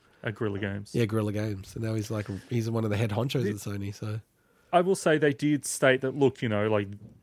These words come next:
Speaker 1: of course they're gonna say this, but, like, it doesn't change their approach to their triple A console
Speaker 2: No.
Speaker 1: development and stuff, just like the P C stuff doesn't.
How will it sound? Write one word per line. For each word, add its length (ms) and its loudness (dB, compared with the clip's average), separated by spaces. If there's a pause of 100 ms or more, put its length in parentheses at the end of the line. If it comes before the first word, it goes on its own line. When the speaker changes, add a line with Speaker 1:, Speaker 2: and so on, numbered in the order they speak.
(220)
Speaker 1:
of 100 -20
course 220 0
they're 80 -8
gonna 140 -6
say 140 0
this, 160 -2
but, 180 -2
like, 180 4
it 80 2
doesn't 260 4
change 300 2
their 160 6
approach 500 2
to 120 -6
their 180 2
triple 340 -2
A 80 2
console 440 2
Speaker 2:
No. 60 2
Speaker 1:
development 580 0
and 100 -4
stuff, 240 -2
just 220 -6
like 180 0
the 60 -12
P 200 -6
C 240 -4
stuff 300 -4
doesn't. 400 -4